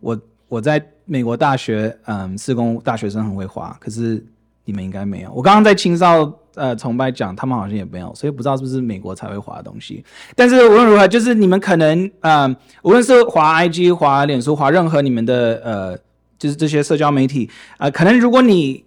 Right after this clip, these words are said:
很习惯这样做，而且你如果一两天没有这样子去看的话，你可能会觉得你错过了什么，你可能会觉得你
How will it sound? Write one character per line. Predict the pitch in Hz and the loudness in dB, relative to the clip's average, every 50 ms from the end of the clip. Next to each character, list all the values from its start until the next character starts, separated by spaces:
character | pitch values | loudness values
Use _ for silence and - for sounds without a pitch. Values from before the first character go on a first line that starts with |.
| _ _ | _ _
很 | - - 170 147 | -10 -6 -4 -4
习 | 139 - - 151 160 | -2 -2 -2 -2 0
惯 | 170 233 214 208 | 2 2 2 2
这 | 202 214 | 2 2
样 | 196 185 170 | 0 0 2
做， | - 202 175 | 2 2 2
而 | 151 151 | 2 2
且 | 165 - 196 | 0 -2 -4
你 | 175 156 | -4 -4
如 | 139 147 165 | -4 -2 -2
果 | 165 143 143 | -2 -2 -2
一 | 151 175 175 | -2 -2 0
两 | 165 131 117 117 | 0 -2 -2 -4
天 | - - 151 151 | -6 -6 -6 -4
没 | 156 147 139 131 143 | -4 -4 -2 -2 0
有 | 170 160 135 | 0 0 0
这 | 113 - 156 | 0 -2 -4
样 | 151 147 135 127 120 | -4 -2 -2 -4 -4
子 | 117 - - 107 101 98 98 - _ _ _ _ | -6 -8 -10 -10 -10 -12 -14 -16 _ _ _ _
去 | - - - 160 143 - | -12 -6 -2 -2 -2 -2
看 | - - - - 214 190 151 131 | -4 -8 -8 -4 -2 -2 0 0
的 | 120 117 | -2 -4
话， | 113 - 147 127 165 - - - _ - | -2 -2 -2 -2 -2 -4 -8 -12 _ -4
你 | 151 170 | -4 -2
可 | 170 185 165 | 0 2 2
能 | 160 165 | 2 4
会 | 190 214 | 4 4
觉 | - 180 156 | 4 2 2
得 | 165 | 2
你 | 170 160 131 | 2 0 0
错 | - - - 226 190 165 | -2 -2 0 2 2 2
过 | 175 170 156 | 4 2 2
了 | 135 | 2
什 | 123 - - 110 | 0 -2 -6 -8
么， | 104 98 | -8 -6
你 | 104 110 | -8 -8
可 | 123 - 147 | -8 -8 -8
能 | 127 113 117 | -8 -6 -6
会 | 127 143 143 | -4 -6 -6
觉 | 139 - 120 113 | -6 -6 -6 -4
得 | 117 123 123 | -4 -4 -4
你 | 123 113 107 101 95 | -4 -4 -6 -8 -10